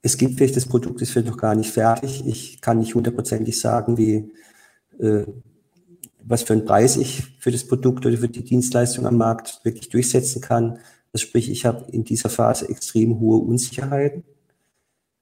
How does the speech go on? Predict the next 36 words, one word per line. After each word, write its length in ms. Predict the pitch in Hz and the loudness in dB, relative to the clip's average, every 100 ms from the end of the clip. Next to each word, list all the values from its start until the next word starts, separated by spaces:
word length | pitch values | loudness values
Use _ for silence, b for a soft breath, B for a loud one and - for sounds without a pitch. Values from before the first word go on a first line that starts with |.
| - | -2
Äh, 220 | 117 110 - - _ _ _ | 0 0 -2 -12 _ _ _
gleichzeitig 600 | - 107 113 127 123 123 | 4 4 4 2 0 0
habe 160 | 123 - | -2 -2
ich 200 | - - | -6 -2
relativ 580 | 113 123 - 127 - - | 0 0 -2 -4 -4 0
wenig, 380 | 113 120 120 | 2 2 0
was 140 | 120 117 | -2 -4
ich 100 | - | -4
im 120 | 113 | -4
Unternehmen 500 | 117 110 110 110 110 | -2 0 0 0 -2
prüfen 320 | - 113 127 | -2 -2 -2
kann. 460 | 131 143 165 170 - _ _ _ _ - | -4 -4 -4 -8 -18 _ _ _ _ -8
Ich 140 | - | -4
kann 100 | 113 | -2
natürlich 220 | 110 113 | -4 -4
den 100 | 110 | -2
Markt 260 | 101 95 - | -2 -2 -6
abchecken, 380 | - - 123 117 | -8 -2 0 -2
ich 120 | - | -4
muss 120 | - | -4
eine 80 | 113 | 0
Marktrecherche 560 | 104 - - 120 110 113 | 0 -2 -4 -2 0 0
machen, 300 | 110 110 120 | 0 -2 -6
ich 120 | - | -8
muss 260 | 110 - B B B B B B | -10 -10 B B B B B B
mir 160 | - 107 | -2 2
anschauen, 560 | 104 107 - 110 104 101 | 2 2 0 0 0 0
ob, 340 | - 95 - - _ _ _ _ _ _ _ _ _ | -2 -2 -6 -20 _ _ _ _ _ _ _ _ _
ob 160 | - - | -4 0
der 100 | 107 | 2
Markt 280 | 98 98 110 | 4 4 0
überhaupt 280 | 104 101 | -2 -2
das 140 | 110 - | -2 2
hergibt, 600 | 113 117 127 127 123 - | 2 4 0 0 -8 -8
äh, 580 | - 113 - - 120 - | -2 0 0 -2 -6 -6
was 440 | - - - _ | -6 -6 -14 _